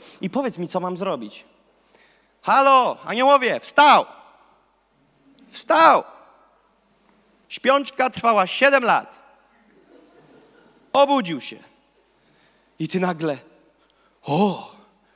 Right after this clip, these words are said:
ty już dwa tysiące dwadzieścia jeden. Ale numer. Ale to szybko minęło. Przepraszam, ja mam pytanie. Co się zmieniło? Przypomnij sobie, co u ciebie w życiu było pięć lat temu i co jest dzisiaj.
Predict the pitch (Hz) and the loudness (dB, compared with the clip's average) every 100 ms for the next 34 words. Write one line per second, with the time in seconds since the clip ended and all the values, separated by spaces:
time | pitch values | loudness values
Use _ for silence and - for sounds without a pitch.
0 | _ _ _ _ _ 165 165 139 135 190 | _ _ _ _ _ -6 -6 -6 -8 -8
1 | - 156 165 170 160 160 156 - 185 151 | -6 -6 -6 -6 -8 -8 -8 -4 -4 -4
2 | 113 107 - _ _ - 349 381 370 131 | -8 -12 -20 _ _ -6 -4 -2 -4 -6
3 | 147 180 _ _ _ _ _ _ _ - | -8 -12 _ _ _ _ _ _ _ -20
4 | _ _ 269 427 330 185 - 302 - 262 | _ _ -2 0 -4 -8 -10 -12 -10 -10
5 | 240 220 147 139 143 _ _ _ _ _ | -6 -6 -8 -10 -16 _ _ _ _ _
6 | _ _ _ _ _ _ _ _ _ _ | _ _ _ _ _ _ _ _ _ _
7 | - 156 240 254 233 190 _ 170 240 262 | -14 -4 -4 -2 -8 -10 _ -6 -6 -4
8 | 262 214 147 _ _ _ - 269 269 208 | -4 -4 -10 _ _ _ -6 -4 -4 -6
9 | 208 233 208 135 104 - - 202 269 254 | -8 -6 -4 -6 -10 -12 -10 -6 -6 -6
10 | 233 202 240 226 220 196 170 190 202 170 | -6 -6 -6 -6 -6 -6 -6 -8 -8 -6
11 | 160 139 180 180 190 185 220 220 196 175 | -6 -6 -8 -6 -8 -8 -10 -8 -8 -8
12 | 139 120 107 | -10 -12 -14